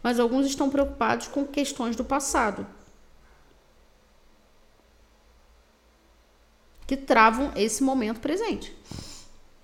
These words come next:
Se for um ex, um relacionamento, algo nesse sentido, é a mesma coisa. A pessoa não te esqueceu, a pessoa se culpa, mas agora já era.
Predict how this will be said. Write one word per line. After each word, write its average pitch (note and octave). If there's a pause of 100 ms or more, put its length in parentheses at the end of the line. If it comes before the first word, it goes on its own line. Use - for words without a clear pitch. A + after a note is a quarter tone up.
(1700)
Se A3+
for C4+
um C#4+
ex, C4
um A3+
relacionamento, A3
algo G#3
nesse G#3+
sentido, A3
é -
a B3+
mesma D4
coisa. A#3+
A G#3
pessoa A3+
não A3+
te A3+
esqueceu, C4
a C#4+
pessoa A3 (420)
se -
culpa, E4 (100)
mas C5+
agora A4+
já C5
era. A4+